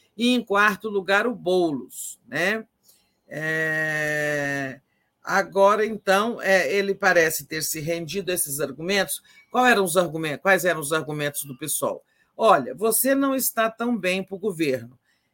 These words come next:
então é muito provável que perca, que não se eleja.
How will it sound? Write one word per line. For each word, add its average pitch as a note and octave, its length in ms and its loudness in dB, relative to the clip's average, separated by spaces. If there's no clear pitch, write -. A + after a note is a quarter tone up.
então F#3+ 440 -2
é F3+ 180 0
muito F#3 300 -4
provável E3+ 560 0
que - 140 -18
perca, F#3+ 680 4
que D#3+ 100 -12
não E3 140 -6
se G3+ 180 0
eleja. D3+ 540 -2